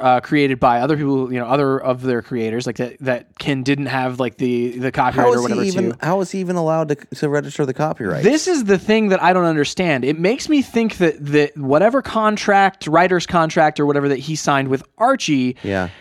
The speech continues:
Speaker 1: the license agreement with, that Archie had with Sega then didn't, like, cover all future characters as well. Because, like, you would think in these days, like, I would think that, oh, th-,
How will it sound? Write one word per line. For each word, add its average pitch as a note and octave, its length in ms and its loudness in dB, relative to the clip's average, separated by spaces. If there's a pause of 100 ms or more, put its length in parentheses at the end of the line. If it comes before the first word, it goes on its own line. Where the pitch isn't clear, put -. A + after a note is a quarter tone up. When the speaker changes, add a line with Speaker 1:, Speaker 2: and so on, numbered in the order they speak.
(140)
Speaker 1:
the D#3 360 2
license F#3 420 2
agreement E3+ 480 0
with, D3+ 160 0
that C#3+ 100 2
Archie F#3 340 2
had D#3 260 0
with C3 240 -2
Sega D3 580 2 (440)
then F#3+ 280 4
didn't, F#3+ 300 0
like, E3+ 300 -2
cover F#3 360 2
all E3+ 140 6
future A#3 400 0
characters C3+ 540 0
as C#3 140 -2
well. D3 360 0
Because, D3+ 240 -2
like, D#3+ 140 0
you F#3 80 0
would F3 140 0
think B3 640 -4 (360)
in G3 160 4
these C#4 260 2
days, D3+ 260 0
like, C#3+ 280 -2 (200)
I E3 120 0
would E3 140 2
think E3 200 -2
that, D#3+ 180 0
oh, E3 360 2
th-, C#3+ 120 -10